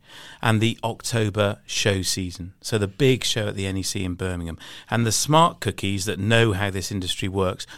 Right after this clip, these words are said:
order their motorhomes then to normally get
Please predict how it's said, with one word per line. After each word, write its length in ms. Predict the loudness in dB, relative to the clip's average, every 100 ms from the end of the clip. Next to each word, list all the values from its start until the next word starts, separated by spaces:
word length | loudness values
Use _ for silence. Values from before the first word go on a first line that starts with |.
| -10 4
order 340 | 6 8 6
their 160 | 2 2
motorhomes 640 | 2 0 -2 -4 -4 -4
then 400 | -2 -2 -2 -6 -8 -20 _ -4
to 180 | -2 0
normally 760 | 2 4 4 4 2 0 -4 -6
get 360 | -4 -4 -6